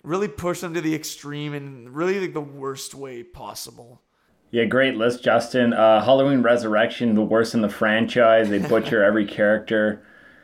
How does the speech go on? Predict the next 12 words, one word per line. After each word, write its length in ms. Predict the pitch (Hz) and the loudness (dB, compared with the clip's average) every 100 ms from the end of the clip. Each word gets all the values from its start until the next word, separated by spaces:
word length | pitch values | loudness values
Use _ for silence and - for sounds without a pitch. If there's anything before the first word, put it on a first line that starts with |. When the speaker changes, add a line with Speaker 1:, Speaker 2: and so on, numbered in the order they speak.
| _ - | _ -6
Speaker 2:
Wall 340 | 117 135 156 | 4 6 6
Street, 540 | - 143 143 147 147 _ _ _ | 2 -2 -2 -2 -6 _ _ _
Money 480 | 117 117 135 151 139 | 2 4 6 6 6
Never 320 | 127 123 117 | 4 4 0
Sleeps. 460 | - 117 123 156 | -4 -4 -2 -2
That's, 260 | - 104 - | 2 2 2
like, 220 | 110 92 | -2 0
the 320 | 98 95 95 | 0 0 0
subtitle 680 | - - 107 107 110 110 110 | -4 0 0 0 -2 2 2
of 140 | 107 101 | 0 0
the 140 | 101 | -4
movie. 600 | 107 113 120 123 123 - | -2 -2 0 0 -2 -6